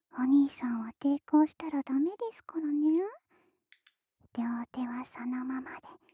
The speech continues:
で、動かすの禁止です。腰を引いたり逃げたりするのもダメですよ。何するのかって？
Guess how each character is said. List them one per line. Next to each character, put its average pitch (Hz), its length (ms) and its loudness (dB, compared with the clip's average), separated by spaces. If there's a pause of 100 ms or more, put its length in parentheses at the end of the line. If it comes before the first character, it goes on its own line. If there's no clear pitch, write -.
(420)
で、 233 80 -2
動 269 160 -2
か - 200 -8
す - 140 -6
の 277 180 0
禁 302 200 6
止 - 0 -
で - 220 -8 (180)
す。 - 160 -20 (1080)
腰 - 380 -8
を 254 140 -2
引 269 280 0
い - 40 -16
た 269 140 -6
り 247 80 -4
逃 269 240 6
げ 339 100 4
た 311 160 4
り 269 100 -4
す - 200 -4
る 285 100 4
の 285 140 4
も 247 140 -4
ダ 269 140 -2
メ 339 160 0
で - 140 -16
す - 160 -4
よ。 294 160 0 (1700)
何 285 340 2 (140)
す - 220 -6
る 330 120 8
の 320 120 8
か - 180 -6
っ - 20 -6 (200)
て？ - 60 -14